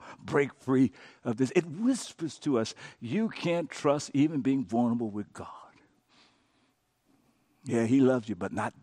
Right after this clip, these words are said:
that much. That's what shame does. I'm sure s-, many of you have heard of the, uh, social scientist Brené Brown. She's super, uh, popular.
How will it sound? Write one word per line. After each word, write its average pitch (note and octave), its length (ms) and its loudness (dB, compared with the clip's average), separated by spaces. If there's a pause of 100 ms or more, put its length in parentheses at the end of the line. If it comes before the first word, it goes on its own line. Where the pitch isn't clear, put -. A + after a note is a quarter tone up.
that - 300 -6
much. - 640 -18 (1400)
That's E3 140 -18
what D#3 100 -16
shame - 400 -18
does. - 320 -20 (1700)
I'm F3 180 6
sure F#3+ 180 0
s-, D3+ 140 -4
many E3 200 2
of C#3 80 -2
you C#3+ 120 -2
have A#2+ 60 -6
heard C#3 160 4
of B2+ 100 -2
the, A#2+ 160 -2 (180)
uh, A#2+ 180 0
social C3+ 300 -2
scientist C3 520 0
Brené B2+ 300 4
Brown. A#2+ 320 0
She's B2 200 -10
super, C3+ 380 -6 (280)
uh, G#2+ 240 -8
popular. A#2 400 0